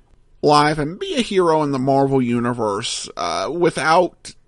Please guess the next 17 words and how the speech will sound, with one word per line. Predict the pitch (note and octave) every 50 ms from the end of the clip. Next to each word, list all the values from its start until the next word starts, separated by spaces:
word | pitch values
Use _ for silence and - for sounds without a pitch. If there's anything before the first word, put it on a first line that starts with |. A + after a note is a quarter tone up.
| _ _
just | - C#3 C#3 - - - _ -
totally | - - - - D3 D#3 D3+ D3+ D3+ D3 C#3 D3 C3+ - A#2+
ignoring | A#2+ A#2+ A#2 A2 A#2 B2 C3+ C3 B2+ A#2+ A#2 A2+ A#2 G2+ - _
all | - - A2 A#2 A2 A2 A2
of | A#2 -
the | - A2+
stuff | - - - - G2 G#2 - -
that | A#2 G#2 - -
he | - G#2 G#2
did, | G#2 G#2+ A#2 - F2 D#2 D#2+ D#2 D#2 - -
which | - - G2+ G#2 - - - - -
<laughs> |
would | - G#2 G2 - -
really | A2+ G#2+ G#2+ G2 - G#2+ A2 G#2
be | F2+ F2+ G2 G2 F#2+
an | F2+
encumbrance, | F2+ F#2+ G2 - - F#2 F#2 F#2 F2 - G2+ F2 D2 D#2+ - - -